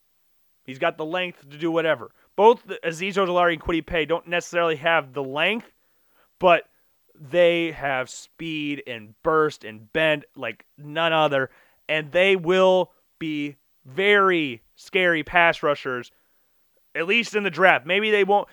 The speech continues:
Maybe there's a chance they don't develop. Everybody has a chance to not develop. Situation might not be right for them or injuries, whatever.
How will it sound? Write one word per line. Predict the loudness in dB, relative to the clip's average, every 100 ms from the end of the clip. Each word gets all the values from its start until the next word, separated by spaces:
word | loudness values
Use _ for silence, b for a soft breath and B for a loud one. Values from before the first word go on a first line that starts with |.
| b 0
Maybe | 2 4
there's | 2 -2
a | -2
chance | -2 -2
they | 0
don't | -2
develop. | 0 -4 -2
Everybody | 0 0 2 2 2
has | 2 0
a | 0
chance | -6 -6 -4
to |
not | -2 -2
develop. | -2 -4 -4 -10
Situation | -12 -6 -4 -4 -4
might | -2
not | -2 -4
be | -2
right | -4 -4
for | -8
them | -4
or | -2
injuries, | -4 -4 -10 -2
whatever. | 4 4 2